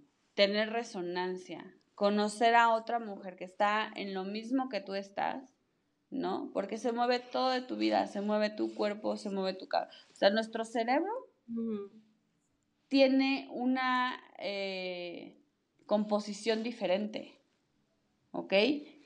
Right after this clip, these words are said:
Speaker 1: Cambia nuestra manera de pensar,
Speaker 2: Ujú.
Speaker 1: ¿no? Es súper impresionante nuestra cabeza, súper, súper impresionante, ¿no? Y hacer esto en un diálogo de grupo, donde te sientas acompañada y no juzgada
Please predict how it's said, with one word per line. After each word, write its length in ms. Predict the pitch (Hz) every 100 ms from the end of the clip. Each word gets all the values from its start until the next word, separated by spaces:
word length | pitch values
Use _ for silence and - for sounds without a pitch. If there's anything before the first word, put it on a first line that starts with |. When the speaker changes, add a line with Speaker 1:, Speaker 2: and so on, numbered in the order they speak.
| -
Speaker 1:
Cambia 380 | 220 247 262 269
nuestra 380 | 240 214 180 175
manera 360 | 180 196 208
de 120 | 214
pensar, 600 | 214 156 156 165 190 190 185 - _ _ _ _ _ _ _ _
Speaker 2:
Ujú. 460 | 247 247 240 226 214
Speaker 1:
¿no? 200 | 214 214 - _ _
Es 300 | 214 214 -
súper 300 | - 262 262
impresionante 720 | 247 214 190 185 185 190 190 190
nuestra 340 | 185 185 -
cabeza, 440 | - 156 170 165 - - _ _
súper, 520 | - - 240 214 202
súper 280 | 202 202 190
impresionante, 680 | 185 185 - - - - - _ _ _ _ _ -
¿no? 420 | 95 92 107 - - _ _
Y 200 | - 233
hacer 300 | 233 - 285
esto 200 | 294 302
en 100 | 285
un 160 | 247 240
diálogo 540 | 233 220 214 220 214
de 180 | 190 175
grupo, 800 | 175 202 220 214 196 180 185 185 - _ _ _
donde 360 | 180 196 196 196
te 160 | 196
sientas 420 | 196 233 226 294 277
acompañada 760 | 233 180 - 165 180 180 175
y 60 | 185
no 200 | 190 190
juzgada 840 | 190 220 214 202 180 190 -